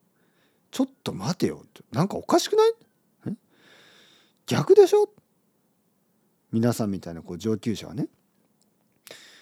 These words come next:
なんか、「あー、仕事したくない。日本語の勉強したい」。そんな感じでしょ？それはそれで、<laughs> それはそれでちょっと、あの、危険かもしれないけど、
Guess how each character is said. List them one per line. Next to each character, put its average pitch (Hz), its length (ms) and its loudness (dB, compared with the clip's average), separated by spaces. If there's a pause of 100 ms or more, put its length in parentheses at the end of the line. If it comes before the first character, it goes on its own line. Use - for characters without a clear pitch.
(180)
な 113 80 -8
ん 104 60 -8
か、 - 120 -18
「あ 127 160 -6
ー、 123 40 -8
仕 143 120 -6
事 156 200 0
し - 100 -6
た 151 100 -2
く 160 80 -6
な 156 300 0
い。 120 80 -6
日 139 120 -2
本 165 100 -2
語 170 80 -2
の 160 100 -4
勉 156 140 -4
強 156 120 -4
し - 100 -6
た 135 280 2
い」。 85 140 -8 (920)
そ - 140 -2
ん 143 60 2
な 143 80 2
感 135 140 2
じ 135 80 2
で 131 40 -2
し 156 60 -6
ょ？ 233 60 -6 (1500)
そ - 260 -6
れ 202 80 -2
は 220 100 -2
そ 202 140 -8
れ 190 100 -4
で、 180 100 0 (720)
<laughs> - 800 -18
そ - 200 0
れ 180 80 2
は 185 80 0
そ 190 120 -8
れ 185 80 -2
で 170 140 -4
ち - 80 -6
ょ 156 40 -4
っ - 40 -20 (100)
と、 87 320 -10 (420)
あ 92 140 -14
の、 80 160 -16
危 - 120 -16
険 135 260 2
か 117 100 -6
も 80 80 -8
し - 140 -16
れ 82 80 -12
な 80 120 -12
い 76 60 -12
け - 140 -20
ど、 78 300 -16